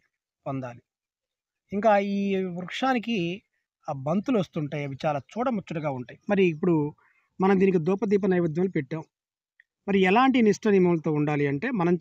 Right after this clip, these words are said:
చేస్తున్న పూజా ఫలం అనేది ఎవరికీ తెలియకూడదు. దీన్ని మనం చేస్తున్నప్పుడు ఎవరు చూడకూడదు. అంటే మన కుటుంబ సమేతంగా వచ్చి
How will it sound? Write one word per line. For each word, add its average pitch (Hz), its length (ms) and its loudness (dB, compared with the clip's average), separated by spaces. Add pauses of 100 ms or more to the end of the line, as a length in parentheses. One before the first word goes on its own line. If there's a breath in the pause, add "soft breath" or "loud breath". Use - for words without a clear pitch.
చేస్తున్న 214 360 0
పూజా 185 440 -2
ఫలం 160 280 -6
అనేది 190 380 -6 (520 soft breath)
ఎవరికీ 180 460 -2
తెలియకూడదు. 147 680 -6 (1200)
దీన్ని 196 200 2
మనం 185 160 4 (120)
చేస్తున్నప్పుడు 220 480 0
ఎవరు 180 280 0 (120)
చూడకూడదు. 196 380 -2
అంటే 190 120 -2
మన 185 160 2
కుటుంబ 226 360 -2
సమేతంగా 220 580 0
వచ్చి 208 280 -4